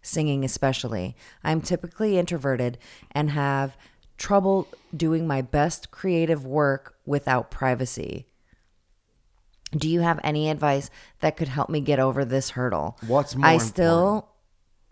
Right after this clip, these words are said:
Speaker 2: Sorry.
Speaker 1: I
Speaker 2: I got all
Speaker 1: still,
Speaker 2: fired up.
Speaker 1: I still want to get better and what I, at what I do, and I'm worried I won't feel as free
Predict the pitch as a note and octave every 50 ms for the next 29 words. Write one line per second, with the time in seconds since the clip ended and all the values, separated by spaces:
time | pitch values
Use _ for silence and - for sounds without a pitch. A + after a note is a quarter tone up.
0 | _ _ - - G2 F2+ F2 E2 D#2+ D#2 - _ _ _ _ _ _ _ _ _
1 | _ _ _ - D3+ D#3 D3+ A2+ A2 G#2+ E3+ E3 E3+ F3 F#3 F3+ - G#2+ F#2+ F#2
2 | F#2 F2+ F2 E2+ E2 - - - _ _ _ _ _ _ _ _ _ _ _ _
3 | - _ _ _ _ D3 D3+ D3 - - F3 E3+ E3+ F3 E3+ E3 C#3+ D3 - D3
4 | C3 D3 C#3+ - - D#3 D3 D3 D3 D3+ D#3 D#3+ - - - - - - - -
5 | C#3+ D3 D3+ C#3 C#3 C#3+ C#3+ C#3+ C#3+ C#3+ - - - D3+ D3 C3+ - C#3+ D3 D3
6 | D3 C#3+ C#3 B2+ B2+ C#3 C3+ B2+ A#2 A#2 A#2 B2+ - _ _ - _ _ _ _
7 | _ _ _ D#3 D3+ D3 C#3+ C#3 C#3 C3+ C3 C3+ C#3+ C#3+ C#3+ C#3+ C#3+ C#3 - -
8 | C#3 C3+ C3+ C3+ C#3 - - - - - C#3+ C#3 C3+ B2 - - C3+ B2+ - -
9 | - - C#3+ C#3 C#3 C3 A2+ -